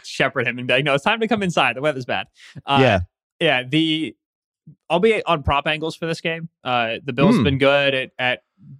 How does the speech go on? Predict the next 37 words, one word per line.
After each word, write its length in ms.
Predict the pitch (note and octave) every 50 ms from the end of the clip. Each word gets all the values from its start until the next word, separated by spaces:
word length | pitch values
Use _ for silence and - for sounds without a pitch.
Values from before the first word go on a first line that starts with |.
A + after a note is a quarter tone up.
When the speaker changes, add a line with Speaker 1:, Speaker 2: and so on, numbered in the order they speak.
| _ _ _
Speaker 1:
forcing 300 | D3+ C#3+ C#3 - D#3 C#3+
Lamar 180 | C3+ C3 C3 C3+
to 80 | C3+
give 180 | B2+ B2+ B2+ B2
the 60 | C3
ball 300 | B2 B2+ B2 B2+ B2+ B2
and 80 | A#2+ B2+
a 40 | B2
lot 80 | B2 G2
of 40 | G#2+
option 260 | A#2+ A#2+ - - B2
stuff 220 | A#2 - B2+ A2+ -
when 80 | A#2+
they 60 | A#2+ A2
played 200 | - B2+ A#2+ A#2
him 100 | A2+ A2+
re-, 160 | A#2+ A#2+ - - F#2+
recently. 420 | C3+ B2+ A2+ - B2 A#2+ A#2+ A#2
So 120 | A2+ - A#2
J 160 | A2 A#2+ A#2+
K 100 | A#2 C3
Dobbins 400 | B2 A#2+ A#2 A#2+ A#2+ A#2 A#2+ A2+
is 100 | A2+ A2
a 60 | A2 A2
good 120 | A#2+ A#2
look 140 | A#2 A#2 A2+
in 80 | A#2+
this 140 | A2+ A2+ -
game, 240 | - A#2 A2+ A2+ G#2+
for 80 | A2+ A#2
my 100 | A2+ A2
opinion. 400 | A2 A#2+ A#2 A2+ A2+ A2+ A2+ A#2+ - - - - - _
Stefon 400 | - - C3 - D3+ D3 D3 C#3
Diggs 240 | C3 C3+ C3+ B2+ A2+
has 100 | A#2+ A2+
just 120 | A#2+ G#2+
been 160 | C3+ B2+ B2